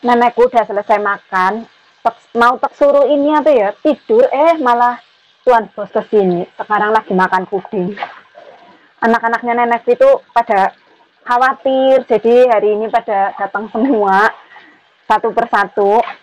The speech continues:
pada lagi sibuk-sibuknya. Aku aja yang nungguin khawatir ya,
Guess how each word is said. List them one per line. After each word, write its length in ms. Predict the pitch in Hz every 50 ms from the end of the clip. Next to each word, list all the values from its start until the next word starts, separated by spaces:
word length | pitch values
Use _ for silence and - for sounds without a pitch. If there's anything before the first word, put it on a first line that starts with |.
| _ _ _
pada 320 | - 208 202 226 208 208
lagi 240 | 214 214 208 - 208
sibuk-sibuknya. 880 | - 214 208 - 196 - - 196 - - 190 - - 196 - - - - - - _ _ _ _ _ _ _ _ _ _ _ _ _ _ _ _ _ _ _ _ _ _ _ _ _ _ _ _ _ _ _ _ -
Aku 240 | 208 196 - 226
aja 240 | 220 220 220 - 233
yang 240 | 226 220 220 220 220
nungguin 400 | 220 214 202 175 202 202 208 196
khawatir 560 | 214 214 214 214 208 202 - - 233 262 277
ya, 240 | 254 214 180 165 -